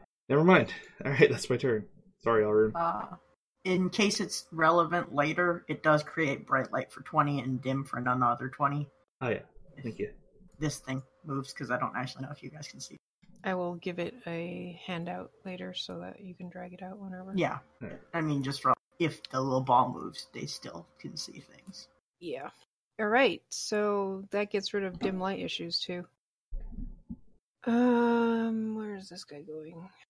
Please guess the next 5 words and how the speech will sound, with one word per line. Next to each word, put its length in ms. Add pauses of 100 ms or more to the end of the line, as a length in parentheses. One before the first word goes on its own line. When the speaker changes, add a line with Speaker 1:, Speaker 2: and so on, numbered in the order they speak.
(120)
Speaker 3:
There. 400 (380)
Yeah. 300 (1000)
Uh, 560 (160)
actually, 540 (420)
no. 640